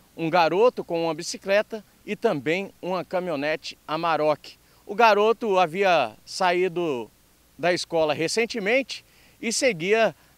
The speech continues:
na Avenida Barão de Melgaço, sentido ao centro. Já a caminhonete seguia no sentido oposto, quando, ao tentar fazer aqui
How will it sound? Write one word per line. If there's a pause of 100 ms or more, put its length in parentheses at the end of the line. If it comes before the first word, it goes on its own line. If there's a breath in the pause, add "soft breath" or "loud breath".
(100)
na
Avenida
Barão
de
Melgaço,
sentido
ao
centro. (320 soft breath)
Já
a
caminhonete (180 soft breath)
seguia
no
sentido
oposto, (380 soft breath)
quando, (280)
ao
tentar
fazer (180)
aqui